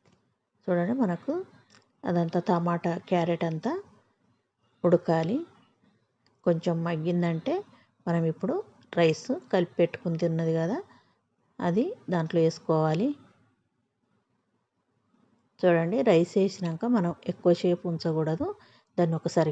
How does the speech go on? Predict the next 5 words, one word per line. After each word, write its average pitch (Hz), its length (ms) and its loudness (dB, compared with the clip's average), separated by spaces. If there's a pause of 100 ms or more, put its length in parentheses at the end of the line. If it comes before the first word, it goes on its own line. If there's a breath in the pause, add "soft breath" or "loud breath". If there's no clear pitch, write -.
కలిపేసుకొని 170 800 0 (520 soft breath)
వాటర్ 160 380 -2
అన్నవి 165 280 -2 (120)
పోసుకోవాలి. 156 720 0 (4000)
రైస్ 160 240 2